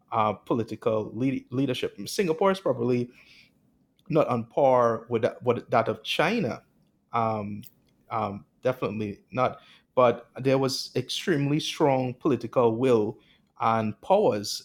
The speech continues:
exercised, um, by the governing body of that city-state and under, um, Lee Kuan Yew to, to bring about, um, Singapore's, um,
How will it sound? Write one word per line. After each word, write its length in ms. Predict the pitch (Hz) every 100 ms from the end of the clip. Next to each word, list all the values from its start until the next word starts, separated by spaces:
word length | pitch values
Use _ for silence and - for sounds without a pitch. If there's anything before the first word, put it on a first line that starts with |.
| 123
exercised, 1000 | 135 - 123 - 160 151 123 117 - -
um, 460 | 117 113 107 101 104 _ _ _
by 680 | - 123 123 123 123 120 104 104
the 120 | 117
governing 460 | 113 113 117 117 120
body 260 | 113 110
of 120 | 110
that 160 | 113 113
city-state 680 | - 110 110 - 117 113 _ _ _
and 160 | 117 117
under, 580 | 117 110 113 113 113 110
um, 320 | 110 110 104 - _ - - _ -
Lee 180 | 127
Kuan 360 | 117 131 110 107
Yew 360 | 147 143 113 - _ _ -
to, 80 | -
to 160 | -
bring 380 | 117 117 135 156
about, 500 | 135 - 120 120 117
um, 240 | - 110 110
Singapore's, 960 | - 156 120 101 117 117 117 110 - -
um, 400 | 110 107 101